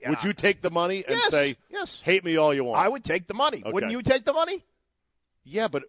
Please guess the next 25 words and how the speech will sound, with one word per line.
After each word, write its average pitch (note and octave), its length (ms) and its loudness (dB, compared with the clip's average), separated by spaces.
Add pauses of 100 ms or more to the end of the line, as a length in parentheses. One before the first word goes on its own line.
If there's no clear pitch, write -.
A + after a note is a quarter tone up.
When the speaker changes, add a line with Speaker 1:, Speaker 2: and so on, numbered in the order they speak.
Speaker 1:
it C3 160 -8
depends D3+ 480 -8
on B2+ 120 -4
how - 240 -12
much B2+ 340 -8
more G2+ 880 -6 (520)
money G2 360 -10
it F2 120 -14
was. D#2+ 560 -16
Speaker 2:
Yeah, B3 200 -10 (200)
I A#2 120 -12
don't C3+ 80 -8
Speaker 1:
Like, D#3+ 140 -2
Speaker 2:
know. G3+ 80 2
Speaker 1:
I A#3+ 80 4
don't F#3 160 2
wanna A2 200 -2
be E2+ 120 -12
hated G2+ 320 -8
by F2+ 120 -14
the F2 80 -14
people F2+ 320 -16
I E2+ 60 -14
work G#2 320 -14
with. A2+ 240 -14